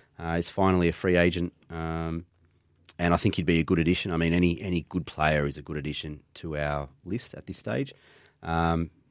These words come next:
Brad Hill, I think, is, is one guy that's been spoken about,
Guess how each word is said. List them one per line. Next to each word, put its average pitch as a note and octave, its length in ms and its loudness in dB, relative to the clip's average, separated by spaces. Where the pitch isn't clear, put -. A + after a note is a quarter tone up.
Brad A#2 200 8
Hill, E2+ 400 4
I E2+ 80 -14
think, - 220 -14
is, E2+ 140 -6
is - 240 -14
one D#2+ 280 -2
guy D2+ 260 -2
that's D#2+ 160 -4
been D2+ 360 -8
spoken D#2+ 440 -4
about, D2+ 340 -4